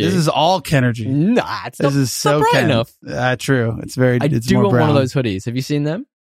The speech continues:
Speaker 1: No.
Speaker 2: You can buy a hoodie with, like, Kenergy on it. The one he
Speaker 1: Oh,
Speaker 2: wears at the
Speaker 1: man.
Speaker 2: end of the film.
Speaker 1: Oh, no.
Speaker 2: It's so good.
Speaker 1: <laughs>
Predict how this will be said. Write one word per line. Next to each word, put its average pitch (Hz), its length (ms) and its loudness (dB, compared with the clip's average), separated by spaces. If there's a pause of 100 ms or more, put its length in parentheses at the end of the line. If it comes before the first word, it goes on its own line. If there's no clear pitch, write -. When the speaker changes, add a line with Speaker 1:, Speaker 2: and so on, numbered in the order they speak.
(300)
Speaker 1:
No. 135 520 4
Speaker 2:
You 147 140 0
can 160 120 2
buy 151 180 2
a 143 60 2
hoodie 139 200 0
with, 117 140 0
like, 104 180 -6
Kenergy 98 540 -8
on 85 80 -10
it. - 80 -12
The 123 80 -4
one 135 100 2
he 127 80 0
Speaker 1:
Oh, - 60 2
Speaker 2:
wears 117 160 2
at 113 60 0
the - 60 0
Speaker 1:
man. 110 60 2
Speaker 2:
end 123 160 -2
of 120 60 -4
the 120 60 -6
film. 110 360 -8
Speaker 1:
Oh, 127 180 0
no. 113 320 2
Speaker 2:
It's 165 200 0
so 170 380 0
good. 208 500 0
Speaker 1:
<laughs> 139 120 -12